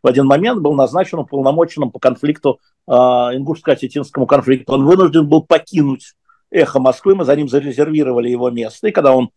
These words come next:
перестал быть, э, уполномоченным, да, он вернулся, э, в свое кресло. А, это правила общеизвестны, да, они известны нашим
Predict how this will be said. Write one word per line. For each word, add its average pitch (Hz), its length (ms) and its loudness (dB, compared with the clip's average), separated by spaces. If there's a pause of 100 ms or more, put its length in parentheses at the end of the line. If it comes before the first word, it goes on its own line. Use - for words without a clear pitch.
(120)
перестал 143 440 4
быть, 107 360 -8 (340)
э, 135 60 -10
уполномоченным, 151 1120 0
да, 143 140 4
он 220 120 0
вернулся, 156 580 -2
э, 151 440 -2
в 131 60 -14
свое 151 240 0
кресло. - 420 -4 (560)
А, 127 280 2 (180)
это 170 300 -2
правила 214 560 0
общеизвестны, 190 1120 -6 (540)
да, 160 180 0
они 156 240 -4
известны 175 520 -4
нашим 180 480 -4